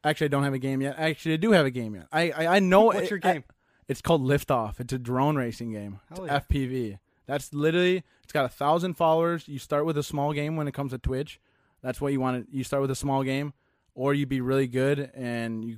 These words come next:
Speaker 1: play, like, Fortnite and whatnot, you know, Warzone, and then people are gonna start watching you 'cause your name's gonna get out there.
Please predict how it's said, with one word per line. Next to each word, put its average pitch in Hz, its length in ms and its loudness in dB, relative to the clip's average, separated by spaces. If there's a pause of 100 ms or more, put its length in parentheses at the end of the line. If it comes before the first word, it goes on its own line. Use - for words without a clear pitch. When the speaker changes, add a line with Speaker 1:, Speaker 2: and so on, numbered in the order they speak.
Speaker 1:
play, 123 220 0
like, 107 160 -8
Fortnite 123 380 -4
and 127 120 -2
whatnot, 123 300 -2 (140)
you 143 100 -2
know, 131 100 2
Warzone, 131 840 -2
and 139 120 -2
then 143 100 0
people 151 200 -2
are - 20 2
gonna 147 100 0
start 151 160 0
watching 143 300 0
you 151 100 -4
'cause 127 300 -6
your 135 160 -6
name's 123 260 -2
gonna 147 140 -4
get 156 100 0
out 151 160 2
there. 175 240 -2